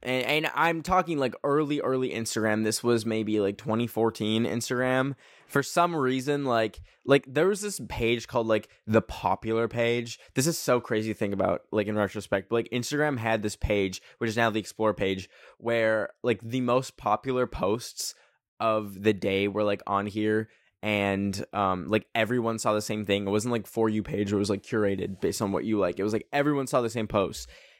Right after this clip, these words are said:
And, you know, there'd be, like, these, like, quote unquote, Instagram models. So you'd see, have, like, these, like, freaking, like, like, gym bros or, like, people that, like, lived at the beach and surfed all day and ate nothing but, like, fish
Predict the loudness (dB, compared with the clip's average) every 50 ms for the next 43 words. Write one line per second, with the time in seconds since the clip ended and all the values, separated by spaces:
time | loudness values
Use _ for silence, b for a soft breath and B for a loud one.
0 | B B _ -2 0 0 0 0 -2 -2 -2 0 0 0 2 2 2 2 2 2
1 | 2 2 2 0 0 -2 -4 -4 -4 -2 2 4 4 4 4 2 0 -8 -6 -2
2 | 0 0 0 0 2 2 2 0 0 -4 _ -2 0 0 0 -2 -4 -4 -4 -2
3 | 0 2 2 2 2 0 -2 -4 -6 -4 -4 -2 0 2 2 4 2 2 0 -2
4 | -4 -4 -6 -10 -12 -14 b b b b b b -20 -14 -6 0 2 4 4 4
5 | 2 0 -4 -6 -8 -2 0 0 0 0 -2 -4 -2 -2 -2 0 0 -2 0 0
6 | 0 0 0 -2 -4 -4 -2 0 0 0 -2 b b b b b _ -2 0 0
7 | 2 2 2 0 0 0 -2 -4 _ _ _ _ _ _ _ _ 4 4 4 4
8 | 0 _ -12 -10 -4 0 0 0 2 0 2 2 4 4 2 2 0 -2 0 0
9 | 0 -2 -2 -4 -4 -2 2 2 4 4 2 0 -2 -2 0 2 2 2 2 0
10 | -2 -2 -2 -2 -2 -2 -2 0 0 0 0 0 -2 0 2 2 2 2 0 -4
11 | -2 -2 -2 0 0 0 0 0 0 0 -2 -2 0 0 -2 -2 0 0 0 0
12 | 2 2 2 0 B B B B B _ _ -2 0 2 2 0 -2 -4